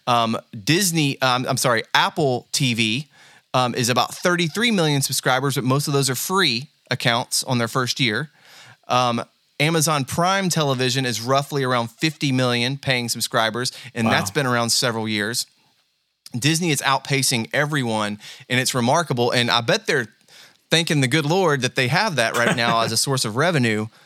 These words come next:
Speaker 1: That's a whopping number, and I think that was a very positive thing that Wall Street saw, too. It's, the price had bottomed out about, um, a little less than ninety dollars. Its fifty-two-week high was a hundred and fifty dollars a share, roughly, and I think we're now back in the hundred range.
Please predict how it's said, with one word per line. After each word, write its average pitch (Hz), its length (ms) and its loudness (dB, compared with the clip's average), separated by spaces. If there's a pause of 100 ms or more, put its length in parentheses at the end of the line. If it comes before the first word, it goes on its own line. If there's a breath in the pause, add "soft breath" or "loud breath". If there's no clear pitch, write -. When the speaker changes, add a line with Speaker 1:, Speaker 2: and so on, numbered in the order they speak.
(160 soft breath)
Speaker 1:
That's 156 240 -2
a 240 60 2
whopping 170 440 0
number, 143 400 2
and 131 100 2
I 143 100 2
think 180 200 -2
that 180 160 2
was 139 140 0
a 120 80 2
very 139 340 0
positive 135 540 0
thing 131 240 0
that 113 80 -2
Wall 110 260 2
Street 139 300 -4
saw, 127 240 0
too. 131 320 0 (280 loud breath)
It's, - 280 -4
the 120 160 -4
price 135 340 0
had 113 140 -4
bottomed 120 380 2
out 117 220 2
about, 107 340 0 (140)
um, 107 380 -4 (220 loud breath)
a - 20 -8
little 123 240 0
less 123 200 0
than 107 180 0
ninety 117 280 0
dollars. 120 400 2
Its 113 140 -4
fifty-two-week 120 500 -2
high 120 200 2
was 110 80 -4
a 113 40 -6
hundred 117 220 -2
and 110 100 -4
fifty 123 220 -4
dollars 113 300 2
a 107 40 -4
share, 113 400 0
roughly, 120 460 0 (340 loud breath)
and 117 160 0
I 117 60 2
think 135 220 -2
we're 117 100 2
now 117 240 2
back 113 300 0
in 117 160 0
the 104 80 2
hundred 107 560 -2 (240)
range. 101 500 0